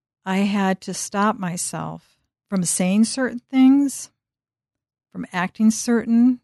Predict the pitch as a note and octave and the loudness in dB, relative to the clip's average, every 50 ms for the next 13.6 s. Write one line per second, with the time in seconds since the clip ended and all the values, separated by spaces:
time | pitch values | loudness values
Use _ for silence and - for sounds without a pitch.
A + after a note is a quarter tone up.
0 | _ _ _ _ - G#3 G#3+ G#3+ G#3+ A3 A3+ A#3 B3 A#3+ - - - _ - F3+ | _ _ _ _ -6 -2 0 2 4 4 6 6 4 2 0 -4 -10 _ -12 -6
1 | E3+ F#3+ F#3+ F#3 F#3+ F#3 F#3 - - F#3+ G3+ A3 A3+ A#3+ A#3 - - A#3 - A3 | 0 2 2 4 4 2 0 -4 -2 2 4 6 6 6 4 2 0 -2 -2 -2
2 | A#3+ - - A#3 A#3+ A#3 - - C4 C4+ C4 - - _ _ _ _ _ _ _ | -2 -2 0 0 0 0 -2 -4 -6 -8 -8 -10 -14 _ _ _ _ _ _ _
3 | _ - F#3+ F#3+ F#3+ F#3+ F#3 F#3 - - A#3+ B3 A#3 - A3 A3 A3 G#3+ F#3+ - | _ -8 -4 0 0 2 0 0 -2 0 2 2 2 2 0 0 0 0 0 0
4 | G3+ G3+ G3 F3+ E3 G3+ G3+ G3+ F#3+ - - G#3 F3+ F3+ F3 F3 F3 F3 F3 F3 | 0 0 0 2 2 2 2 2 0 0 -2 0 0 2 2 2 2 0 0 -2
5 | - _ F#3 F3 E3+ E3+ E3+ E3+ E3+ E3+ F3 - _ _ _ _ _ _ _ G#3 | -6 _ -6 -4 0 0 0 0 0 -2 -6 -8 _ _ _ _ _ _ _ 0
6 | G3 G3 F#3+ - - - - _ - F#3+ - - - - G#3 F#3+ F#3 F3+ - F3+ | 2 2 0 -2 -6 -12 -14 _ -6 -6 -6 -4 -4 -2 0 0 0 0 -4 -2
7 | E3 F#3+ F#3 F3+ - _ G3+ G#3+ G#3 A3 G3+ E3+ - F3 E3+ F3 F#3 G#3 A#3 - | 0 2 0 0 0 _ 0 2 4 4 4 4 2 0 -2 -2 -2 -4 -6 -8
8 | - - - _ _ _ _ _ _ _ _ - F3 E3+ F3 E3+ E3+ F3 F3+ G3+ | -10 -12 -14 _ _ _ _ _ _ _ _ -8 -6 -4 -4 -2 -2 0 0 0
9 | A#3+ B3+ - _ _ _ _ _ _ _ _ _ _ _ _ _ _ _ _ _ | 0 -2 -4 _ _ _ _ _ _ _ _ _ _ _ _ _ _ _ _ _
10 | _ - F#3+ F#3+ F#3 F#3 F#3 F#3+ F#3+ F#3 - _ A3+ A3 G#3+ - - A3 G#3+ G#3 | _ -12 -8 -6 -6 -4 -6 -6 -8 -10 -10 _ -2 -2 -2 -2 -2 -2 0 2
11 | G3+ G3 F#3+ F#3 - - G3+ G3 G3+ G3 F#3+ F#3+ F#3 F3+ E3+ F#3 G3 A3+ B3 A3 | 2 2 0 -2 -4 -2 0 2 2 2 2 2 0 0 2 2 4 4 4 4
12 | F#3+ G#3 A#3 - _ _ _ _ _ _ _ _ _ _ _ F#3+ F#3+ F#3 F#3 F#3 | 2 0 -2 -6 _ _ _ _ _ _ _ _ _ _ _ -10 -8 -6 -6 -6
13 | F3+ - A3 G#3 F#3+ F#3 E3+ G3 G#3 A#3 B3+ A#3 | -8 -8 -6 -4 -4 -4 -4 -2 0 2 2 0